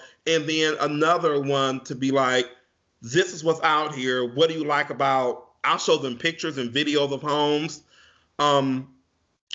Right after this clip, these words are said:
you know, like, "What do you like about this one? What's wrong with," and I, I try to ask them, "What's wrong with your house you have now? What do you, what are you missing out of this house now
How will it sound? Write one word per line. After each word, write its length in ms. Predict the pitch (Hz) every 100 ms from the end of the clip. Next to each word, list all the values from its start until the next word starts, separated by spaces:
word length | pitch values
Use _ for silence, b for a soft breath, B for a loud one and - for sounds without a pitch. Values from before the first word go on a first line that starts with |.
| -
you 80 | 151
know, 80 | 151
like, 160 | 139
"What 120 | 123 147
do 60 |
you 60 | 143
like 160 | 147 123
about 220 | 120 110
this 240 | 160 170
one? 280 | 156 143 143
What's 240 | 160 180 156
wrong 220 | 151 151
with," 120 | 156 B B
and 80 | -
I, 140 | 233 233 -
I 120 | 202
try 180 | 226 196
to 180 | 156
ask 240 | 170 190 180
them, 160 | 131
"What's 220 | 139 269 214
wrong 180 | 202
with 100 | 190
your 100 | 165
house 260 | 160 160 165
you 60 | 151
have 180 | 127
now? 340 | 120 120 95 90
What 220 | 127 170
do 60 | 202
you, 300 | 214 208 - b b b
what 240 | 139 202 277
are 80 |
you 160 | 294 277
missing 420 | 185 208 240 175
out 140 | 165 151
of 80 |
this 140 | 156 160
house 280 | 156 151 131
now 680 | 139 151 131 110 104 104